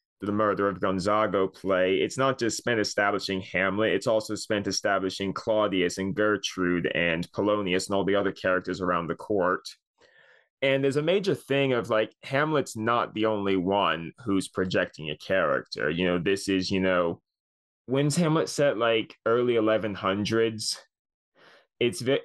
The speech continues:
it's pre-medieval politicking going on. Everybody has to be pushing out the, a, uh, projection of, like, what they're expected from their role,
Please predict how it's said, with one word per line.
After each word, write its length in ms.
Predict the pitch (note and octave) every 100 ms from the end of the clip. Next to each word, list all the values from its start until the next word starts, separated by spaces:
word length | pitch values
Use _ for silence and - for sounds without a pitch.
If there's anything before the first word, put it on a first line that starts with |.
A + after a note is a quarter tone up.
| -
it's 200 | - -
pre-medieval 1300 | - F3+ E3 C#3 A#2+ A2+ A2 A#2 G#2 A2 F#2+ F#2 -
politicking 720 | G#2 G#2 F2 - D#2+ F2+ F2
going 300 | E2 D#2 D#2
on. 260 | D2 D#2+ -
Everybody 680 | A2+ A#2 A#2+ G2+ G2+ F#2+
has 360 | F#2+ F#2 F#2+ -
to 120 | - F2+
be 140 | F2+
pushing 500 | - F#2 - F#2 F2+
out 340 | F2+ F2 D#2+ - _ _ _ -
the, 360 | D#2+ F2 F#2 - -
a, 160 | F#2
uh, 180 | F2+ F2+
projection 720 | - G2 F#2 G#2 - - F#2+
of, 300 | F2 F#2 F#2 - _ -
like, 240 | G#2 - -
what 200 | A2 G2+
they're 200 | G2+ F#2+
expected 600 | F#2+ - B2+ B2+ C3+ -
from 200 | B2+ B2
their 160 | B2
role, 500 | A2+ B2 B2 A#2+ A#2+